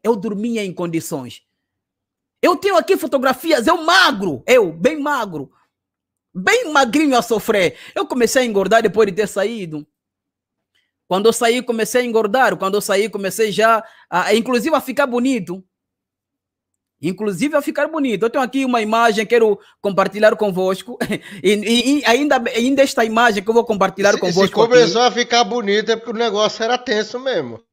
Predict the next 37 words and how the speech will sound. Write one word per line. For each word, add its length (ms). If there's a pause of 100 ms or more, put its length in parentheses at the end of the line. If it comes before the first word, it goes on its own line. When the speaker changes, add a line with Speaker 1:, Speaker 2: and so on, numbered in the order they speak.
(480)
Speaker 1:
<laughs> 2250
Não, 120
é 100
terrível, 760
terrível, 560
meu 120
irmão, 180
terrível. 500 (200)
Olha, 180
eu 60
tenho 120
aqui 140
uma 160
imagem, 460
não 120
sei 120
se 80
eu 60
consigo 320
aqui 140
compartilhar. 840 (640)
Deixa, 240
ah, 100
tá, 180
tá 120
aqui 100
a 40
imagem, 360
não 80
sei 80
se 80
eu 40
consigo 280
aí 80
compartilhar. 640 (320)
Reverendo, 440
consegue 420